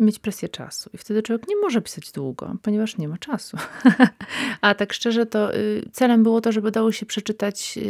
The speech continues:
y, Ewangelię i komentarz w mniej niż trzy minuty. Żeby ludzie, którzy mówią: "Nie mam nawet kwadransa",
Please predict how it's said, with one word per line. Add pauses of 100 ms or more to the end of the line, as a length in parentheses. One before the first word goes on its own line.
(160)
y,
Ewangelię
i
komentarz
w
mniej
niż
trzy
minuty. (360)
Żeby
ludzie,
którzy
mówią:
"Nie
mam
nawet
kwadransa",